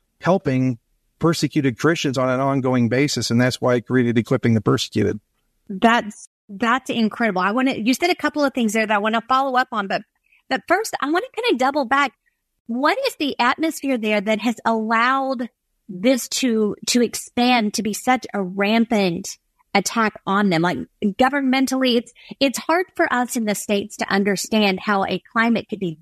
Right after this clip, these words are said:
Speaker 2: that difficult. And so I want you to, to paint us a picture, help us to understand how it got there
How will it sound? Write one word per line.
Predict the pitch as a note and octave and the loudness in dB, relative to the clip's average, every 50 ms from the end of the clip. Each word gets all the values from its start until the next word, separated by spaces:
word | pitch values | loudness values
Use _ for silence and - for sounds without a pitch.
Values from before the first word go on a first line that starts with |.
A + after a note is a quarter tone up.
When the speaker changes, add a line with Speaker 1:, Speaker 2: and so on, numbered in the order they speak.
| - | -2
Speaker 2:
that | - F3 E3 F#3+ F3 - - _ _ - - _ | 0 2 2 0 0 -4 -8 _ _ -20 -6 _
difficult. | - F3 - A3 A3 - - D4 D#4 D#4 - _ - - - - - _ - | 0 0 0 0 -4 -4 -2 -2 -2 -2 -2 _ -16 -20 -20 -20 -16 _ 0
And | A#3+ A#3+ A#3+ G#3+ | 2 2 2 2
so | - - B3+ B3+ B3 A#3+ A#3+ B3 A#3 _ _ _ _ _ - | 2 2 2 2 2 0 -2 -4 -8 _ _ _ _ _ -4
I | B3 B3+ | -4 -4
want | A#3 A3 B3 D4+ F4 G4 G4 | -2 -2 -2 -2 -2 0 0
you | G4 F#4 E4 | -2 -2 -2
to, | - - B3+ A#3 A3 - - | -2 0 0 0 0 0 -2
to | - A#3+ G#3+ | -4 -4 -4
paint | - - A#3 C4+ D4+ | -2 -2 0 2 2
us | F4 E4 - | 2 2 0
a | A#3+ | -4
picture, | G#3 - - A#3 - - A3+ | -4 -4 -4 -4 -2 -2 -2
help | G#3 B3+ D#4 - | -2 0 0 0
us | F#4 - - | 0 0 -2
to | - - | -4 -4
understand | - B3 A#3+ A3+ B3+ A#3+ - - - A#3+ A#3 A#3 A3+ A3 - | -2 0 0 2 0 0 -2 -2 0 0 2 2 2 0 -4
how | - - B3 B3 A#3+ | -4 -2 -2 -2 0
it | - E3+ D3+ - | -4 -8 -8 -4
got | - F#3+ G3 B3 C#4+ - _ _ | -4 -2 0 0 0 -2 _ _
there | F#3+ E3+ D#3+ D3+ D3+ D3+ E3 F3+ | -6 -4 -4 -4 -6 -6 -8 -10